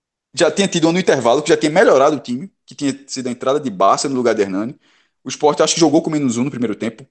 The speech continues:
por tudo que, que Fred já falou, é, a bola, a bola bate e volta, não dá prosseguimento às jogadas. Na, ele, Hernani tinha uma, tinha um,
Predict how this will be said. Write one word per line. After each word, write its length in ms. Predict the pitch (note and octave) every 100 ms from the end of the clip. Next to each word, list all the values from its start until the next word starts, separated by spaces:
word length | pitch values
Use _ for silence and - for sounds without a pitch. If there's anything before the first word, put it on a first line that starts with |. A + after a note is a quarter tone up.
| _
por 400 | D3+ C3+ A#2+ G#2+
tudo 220 | - F3+
que, 100 | E3
que 320 | - - A#2+
Fred 300 | A2+ B2 A2+
já 100 | A#2
falou, 500 | A2 G2 A2+ B2+ B2
é, 160 | A2+ A2
a 100 | G#2
bola, 240 | A#2 D3
a 20 | B2+
bola 220 | E3+ D3
bate 260 | C3 D#3
e 20 | A2
volta, 380 | A2+ B2+ C3+ - - _
não 160 | D#3 F#3
dá 120 | D#3+
prosseguimento 500 | D#3 - D3+ B2+ B2+
às 60 |
jogadas. 440 | A#2 F#2+ A2 A#2 A2+ - _ _
Na, 560 | - E3 D#3 B2+ A2+ C#2
ele, 380 | G2+ D#3+ E3 A#2 _ C#3+
Hernani 300 | E3+ E3 E3+
tinha 180 | - F3+
uma, 140 | A#3+
tinha 240 | D3+ - D#3+
um, 400 | D#3 C#3+ C3